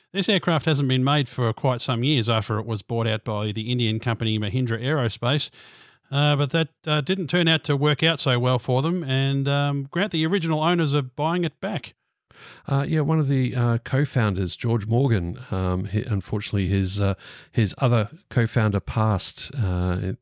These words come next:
Speaker 2: some years ago, but, uh, he has managed to buy the shares back from Mahindra, and, uh, yeah, they, they shut down production of the G A eight back in twenty twenty, and yeah, he,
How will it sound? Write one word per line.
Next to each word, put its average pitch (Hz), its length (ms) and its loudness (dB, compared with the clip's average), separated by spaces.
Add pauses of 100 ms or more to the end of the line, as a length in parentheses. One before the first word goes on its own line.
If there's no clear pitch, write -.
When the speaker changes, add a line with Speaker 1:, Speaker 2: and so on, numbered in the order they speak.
Speaker 2:
some 90 260 -4
years 95 220 2
ago, 135 280 2 (480)
but, 107 320 0
uh, 107 200 2
he 127 180 2
has 120 160 2
managed 127 340 2
to 104 140 -2 (180)
buy 123 280 2
the 131 80 2
shares 123 420 2
back 139 320 0
from 107 300 0
Mahindra, 170 460 2 (440)
and, 107 680 0
uh, 104 480 2
yeah, 120 200 0
they, 104 200 0
they 110 200 0
shut - 340 -4
down 120 300 2
production 110 460 -2
of 95 80 0
the 98 60 -8
G 104 220 0
A 98 240 2
eight - 160 0 (180)
back 101 220 -4
in 98 140 -4
twenty 95 320 -2
twenty, 175 420 0 (480)
and 107 960 2 (260)
yeah, 120 600 0 (140)
he, 156 140 -2